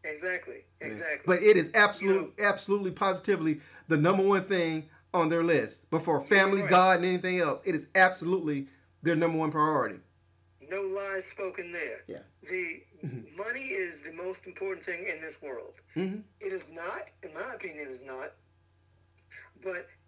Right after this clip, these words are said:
Speaker 1: it's, it's hard to deny that money rules every single thing in this world.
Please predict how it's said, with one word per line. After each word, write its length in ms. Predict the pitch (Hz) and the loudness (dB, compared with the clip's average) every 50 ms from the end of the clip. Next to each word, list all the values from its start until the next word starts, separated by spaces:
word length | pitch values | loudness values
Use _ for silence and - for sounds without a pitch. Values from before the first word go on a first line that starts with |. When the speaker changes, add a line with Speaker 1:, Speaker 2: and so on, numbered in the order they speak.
| _ _ - | _ _ -8
Speaker 1:
it's, 200 | 190 190 - - - | -8 -8 -8 -10 -10
it's 120 | - 190 | -10 -10
hard 280 | - 226 226 240 254 - | -10 -10 -10 -10 -10 -10
to 100 | 202 196 | -10 -8
deny 420 | 185 190 180 185 185 185 180 175 170 | -8 -6 -6 -4 -4 -4 -4 -4 -6
that 300 | 170 175 160 151 151 156 | -6 -8 -10 -10 -12 -12
money 340 | 170 190 208 202 196 196 185 - _ _ - - _ _ _ _ _ _ - 156 | -10 -8 -6 -4 -4 -6 -6 -8 _ _ -20 -20 _ _ _ _ _ _ -14 -10
rules 360 | 180 196 196 190 185 180 - - | -8 -6 -6 -6 -6 -8 -10 -10
every 280 | - 180 180 175 185 165 | -10 -8 -8 -8 -8 -10
single 280 | - - 175 151 147 135 | -10 -12 -14 -14 -14 -12
thing 320 | - 180 170 160 165 185 - | -10 -10 -8 -8 -8 -10 -12
in 100 | 156 147 | -12 -12
this 160 | 151 151 143 | -12 -12 -12
world. 380 | 143 135 127 120 117 - - | -12 -14 -14 -14 -14 -16 -18